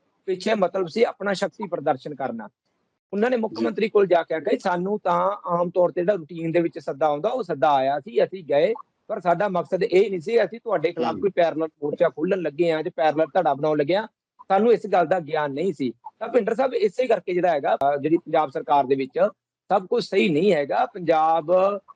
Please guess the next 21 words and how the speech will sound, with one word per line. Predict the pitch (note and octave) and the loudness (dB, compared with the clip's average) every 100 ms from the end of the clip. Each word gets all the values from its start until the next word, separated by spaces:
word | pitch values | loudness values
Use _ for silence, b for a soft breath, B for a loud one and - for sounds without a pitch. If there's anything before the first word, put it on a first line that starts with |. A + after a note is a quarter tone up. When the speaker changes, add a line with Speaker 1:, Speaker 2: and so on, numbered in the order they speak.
| _ _ _ | _ _ _
Speaker 1:
ਸਰਕਾਰ | C#3+ - D#3 D#3 D#3+ F#3+ D#3+ | -8 0 2 2 2 0 -2
ਹਾਲੇ | C3+ F3+ | 0 0
ਵੀ | A3 | 2
ਧੜੇਬਾਜ਼ੀ | G#3+ D#3+ D3+ D#3 C#3+ | 2 4 4 0 0
ਦਾ | D#3+ | 0
ਹੁਣ | D3 | -2
ਸ਼ਿਕਾਰ | D3+ - D3 D3 | -6 -4 0 2
ਮੋਟੇ | D3 C#3+ E3+ | 2 -2 -4
ਤੌਰ | E3+ D#3 D3 | -4 -4 -2
ਤੇ | E3+ | -2
ਹੋਣ | D3+ | 0
ਲੱਗੀ | C#3+ F#3 | 2 2
ਹੈ। | |
ਪਹਿਲਾਂ, | G#3 F3+ F#3+ | 0 -2 -4
ਅਹ, | F#3 - D#3 | -6 -2 0
ਸੁਨੇਹਾ | C#3+ D#3+ F3+ | 2 2 2
ਦਿੱਤਾ | D3+ D#3+ D3+ | 0 -2 0
ਜਾ | D3 | 2
ਰਿਹਾ | D3 | 0
ਸੀ | D3 E3+ | -4 -6
ਕਿ | F3 E3+ | 0 0